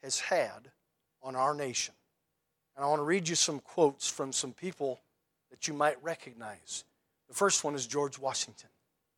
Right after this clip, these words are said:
I want to tell you what George Washington, one of the things that George Washington, let me get a drink. Thank you. George Washington said this about the Word of God.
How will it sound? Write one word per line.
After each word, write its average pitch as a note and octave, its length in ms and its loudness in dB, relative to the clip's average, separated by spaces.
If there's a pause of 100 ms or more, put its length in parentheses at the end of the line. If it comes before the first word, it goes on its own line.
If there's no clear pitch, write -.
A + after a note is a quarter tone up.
(480)
I D3+ 40 -6
want E3+ 100 0
to - 100 -12
tell F#3+ 100 2
you D3+ 100 2
what C3 100 -4
George C#3+ 260 2
Washington, B2 540 -2
one D3 140 -6
of E3+ 60 -2
the D#3+ 60 -8
things C#3+ 280 -6
that A2 100 -12
George B2+ 260 -8
Washington, C3 480 -2 (280)
let D#3+ 40 -20
me C#3+ 60 -14
get A#2+ 140 -10
a - 20 -20
drink. F#2+ 180 -20 (2500)
Thank C3 200 -14
you. G#2 60 -16 (1400)
George F#3 220 8
Washington C#3 480 10
said D#3+ 260 2
this C#3+ 220 0
about B2 240 -2
the B2+ 60 -10
Word B2+ 160 -6
of A#2+ 100 -10
God. A#2 240 -6